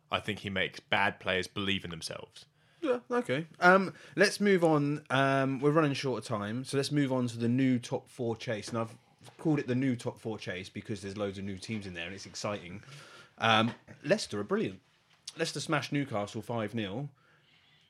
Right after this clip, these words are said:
Speaker 2: They're just amazing. Like, I think me predicting them coming fourth was better than my Tottenham prediction.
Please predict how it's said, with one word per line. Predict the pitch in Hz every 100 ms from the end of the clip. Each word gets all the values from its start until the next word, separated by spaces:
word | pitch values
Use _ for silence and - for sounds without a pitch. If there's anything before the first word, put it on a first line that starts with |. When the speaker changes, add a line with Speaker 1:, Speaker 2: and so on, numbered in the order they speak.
| _ _ _
Speaker 2:
They're | 180 170
just | 180 151 -
amazing. | 131 143 185 117 90 92 -
Like, | 110 104 - - 117
I |
think | 120 135 123
me | 139 131
predicting | 123 120 123 117
them | 110
coming | 110 104
fourth | 117 110 104 120 -
was | 107 104
better | - 107
than | 107
my | 104 98
Tottenham | - 123 101
prediction. | 92 95 80 - 131